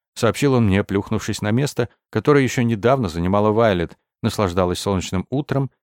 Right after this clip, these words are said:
и загадочно смотрела на меня. А я так и не сумел разгадать эту загадку. Из терминала мы вышли под гимн С Ш А в исполнении самого настоящего оркестра,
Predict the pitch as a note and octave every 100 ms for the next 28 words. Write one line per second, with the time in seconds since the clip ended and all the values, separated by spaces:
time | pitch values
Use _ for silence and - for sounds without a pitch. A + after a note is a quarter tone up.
0 | - F#2+ F#2 D#2 B2 C#3 - B2+ - F2+
1 | F2+ F2+ F2 E2+ E2+ D2+ C#2 - _ _
2 | _ - F#2+ C#3 - - B2 - A2 G#2+
3 | - F#2 E2 G#2 F2+ D2 _ F#2+ F#2 E2+
4 | D#2+ G2+ - F#2 E2 D#2+ D2 C#2+ - -
5 | - _ _ _ _ _ _ _ _ _
6 | _ _ _ _ - A2 C3+ B2 B2+ B2
7 | A#2+ A#2 A2 A#2 A#2 G#2+ G#2 F#2 A#2 A2
8 | - G2+ - F2+ D2 D2 _ A2 - G#2
9 | G2+ G2+ G2 G2 F#2+ G2 F#2 F#2+ F#2 -
10 | F#2+ - - A#2 - F#2 D#2